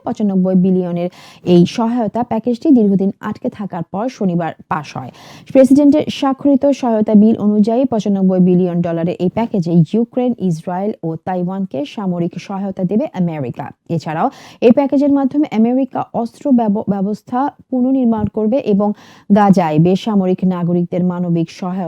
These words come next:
দেবে। অস্ত্র কেনার জন্য ইউক্রেনকে দেয়া মোট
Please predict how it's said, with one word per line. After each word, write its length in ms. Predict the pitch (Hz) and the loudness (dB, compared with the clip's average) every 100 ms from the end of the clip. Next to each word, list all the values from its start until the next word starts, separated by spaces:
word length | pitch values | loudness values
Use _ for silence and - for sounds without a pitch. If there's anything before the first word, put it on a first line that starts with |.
| 156 | -8
দেবে। 260 | 151 151 156 - _ _ - | -6 -4 -4 -6 _ _ -8
অস্ত্র 300 | 180 - 196 | -8 -6 -6
কেনার 300 | 175 170 165 | -4 -4 -4
জন্য 240 | 175 175 | -4 -2
ইউক্রেনকে 760 | 269 220 196 - 202 190 190 180 | 2 2 2 -2 -2 -2 -2 -2
দেয়া 260 | 175 175 | -2 -4
মোট 300 | 170 165 175 | -4 -4 -6